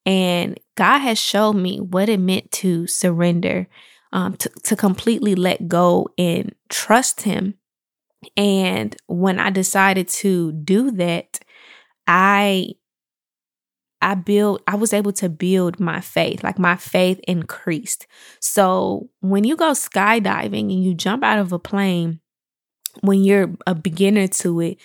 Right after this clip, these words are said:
you are connected to someone that is an expert. So you're tandem skydiving.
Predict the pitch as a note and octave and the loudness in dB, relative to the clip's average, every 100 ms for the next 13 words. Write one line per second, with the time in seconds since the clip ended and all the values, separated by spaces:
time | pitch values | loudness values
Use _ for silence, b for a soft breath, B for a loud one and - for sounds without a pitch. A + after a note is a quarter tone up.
0 | b b _ F3+ G#3+ G#3+ - - F#3+ G3 | b b _ 0 2 0 -4 -2 0 0
1 | A3+ F#3+ F#3 G#3+ - F#3+ - - F#3 - | 2 2 2 0 -2 -4 -2 -4 -2 0
2 | F3+ F3 F3+ F#3+ F#3+ F#3 F3+ F3+ - _ | 0 0 -2 -2 -2 -2 -2 -4 -8 _
3 | G3 G#3 - - F3 - - F3 F3 F3 | 0 0 -4 -4 -4 -4 -6 -4 -4 -4
4 | - - G3+ G#3+ G3 F#3+ - F3+ F3+ F3+ | -6 -2 2 2 2 -2 0 2 2 -2
5 | - F#3+ F3+ | -6 -6 -8